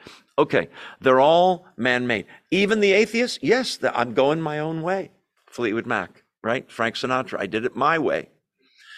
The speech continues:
Pick your religion. This is the narrow way. It's very, very different. It's a low opening. Um,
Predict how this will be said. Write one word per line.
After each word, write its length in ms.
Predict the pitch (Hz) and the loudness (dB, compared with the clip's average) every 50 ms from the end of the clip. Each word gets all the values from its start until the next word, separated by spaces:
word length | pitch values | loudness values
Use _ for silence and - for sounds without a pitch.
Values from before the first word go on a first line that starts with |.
| - - - - - - - - _ _ _ _ _ _ _ _ _ - | -20 -20 -20 -20 -20 -20 -20 -20 _ _ _ _ _ _ _ _ _ 0
Pick 240 | 190 202 202 - | 0 0 0 0
your 100 | - 220 | 0 2
religion. 760 | 214 208 220 233 247 254 196 165 185 120 104 87 78 73 _ _ _ _ _ _ _ _ _ _ _ _ _ _ _ _ _ _ _ _ _ _ _ _ _ _ _ _ _ - | 4 4 4 4 4 2 2 0 -2 -2 -4 -6 -12 -16 _ _ _ _ _ _ _ _ _ _ _ _ _ _ _ _ _ _ _ _ _ _ _ _ _ _ _ _ _ -6
This 240 | - 123 - - | -4 -2 -2 -2
is 120 | 131 120 - | -4 -4 -2
the 120 | - 123 | -2 0
narrow 420 | 113 113 117 117 117 117 117 117 113 | 0 2 2 2 2 2 2 2 0
way. 400 | 110 - 104 104 101 92 87 - - | 0 0 0 0 0 -2 -4 -4 -6
It's 160 | - 98 - | -6 -6 -6
very, 460 | - 98 90 117 117 120 123 123 120 | -8 -4 0 2 2 4 2 2 0
very 580 | 107 95 92 113 117 113 113 117 113 113 104 - _ _ _ _ _ _ _ _ _ _ - - - | -4 -4 -2 0 2 2 2 0 0 -2 -6 -10 _ _ _ _ _ _ _ _ _ _ -14 -14 -4
different. 380 | - 123 120 - - 110 87 - _ _ _ _ _ - | -2 -2 -2 -2 -4 -6 -8 -8 _ _ _ _ _ -4
It's 180 | 107 101 - - | -4 -4 -2 -4
a 60 | 98 | -4
low 420 | 90 98 104 113 120 131 135 123 | -2 0 2 2 2 4 4 4
opening. 540 | 95 123 120 113 - 117 95 95 90 82 - _ _ _ _ _ - - - - - - - - - - - _ - | 4 2 2 0 -2 -6 -6 -6 -8 -12 -16 _ _ _ _ _ -20 -20 -20 -20 -20 -20 -20 -20 -20 -20 -10 _ -2
Um, 340 | 113 110 107 110 110 104 | 0 0 0 0 -2 -4